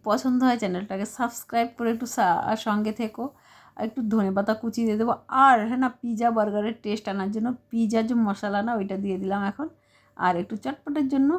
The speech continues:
হেবি সুন্দর লাগে চিলি ফ্লেক্স দিয়ে দিলাম। তো বাচ্চাদের কত সুন্দর লাগবে, ইউনিক। আলু ক্রিস্পি ক্রিস্পি আর টেস্ট আর হেলদি, হ্যাঁ না? তো চাটনির সঙ্গে। তো, আহ, লাইক করো আর কমেন্ট করো। আর এরকমই রেসিপি তোমাদের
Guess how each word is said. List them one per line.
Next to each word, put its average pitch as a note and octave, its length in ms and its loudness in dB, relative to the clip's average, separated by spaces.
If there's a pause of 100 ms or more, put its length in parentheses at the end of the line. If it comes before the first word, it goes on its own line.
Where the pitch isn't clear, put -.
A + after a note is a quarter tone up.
(320)
হেবি E4 200 -2
সুন্দর G#3+ 240 -2
লাগে F#3 220 -2
চিলি A3 240 -2
ফ্লেক্স G3 300 -4
দিয়ে E3+ 200 -4
দিলাম। E3+ 220 -4
তো G3+ 80 -4
বাচ্চাদের G3+ 460 -2
কত G#3 180 -4
সুন্দর A#3 240 -4
লাগবে, A3 280 -2
ইউনিক। G3+ 420 0 (480)
আলু F3+ 280 2 (140)
ক্রিস্পি G3 360 -6
ক্রিস্পি F#3+ 580 -8 (140)
আর F3 600 2 (100)
টেস্ট F#3+ 460 -2
আর F3+ 120 -2
হেলদি, F3+ 600 0
হ্যাঁ F#3+ 140 0
না? G#3 160 -2 (560)
তো G3 80 -8
চাটনির G3 600 -2
সঙ্গে। F3+ 300 -6 (600)
তো, G#3 80 -2 (480)
আহ, G3+ 160 -2
লাইক G3 420 4
করো C4 200 2
আর C4+ 140 6
কমেন্ট F#3 520 -4
করো। E3 220 -8 (380)
আর E3 100 -8 (120)
এরকমই D#4 420 4
রেসিপি B3+ 500 2
তোমাদের A3 520 0